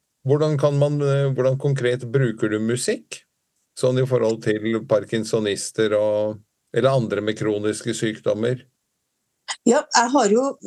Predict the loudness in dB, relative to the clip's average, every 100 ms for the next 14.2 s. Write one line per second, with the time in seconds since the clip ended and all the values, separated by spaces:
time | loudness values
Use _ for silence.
0 | -12 -2 -2 0 -2 0 0 0 -2 0
1 | -2 2 2 2 0 0 0 0 0 0
2 | 0 2 0 2 2 2 4 2 0 -4
3 | -2 0 0 2 0 0 -8 -20 -16 -4
4 | -4 -4 -4 -2 -4 -4 0 2 2 0
5 | _ -20 -14 -6 -2 0 -2 -4 0 -2
6 | 0 -2 0 -2 -4 -4 -4 -2 0 0
7 | 0 2 2 -2 -2 0 0 0 -8 -20
8 | -20 -10 -4 -2 -4 -8 -14 -6 -2 0
9 | 2 0 0 -2 0 2 0 -4 _ -2
10 | -2 -8 _ 0 2 0 0 0 0 0
11 | -2 -4 -4 -4 -2 -2 -2 0 0 0
12 | -2 0 2 2 2 2 2 2 0 -2
13 | -4 -6 0 0 0 -2 0 0 -2 -4
14 | -6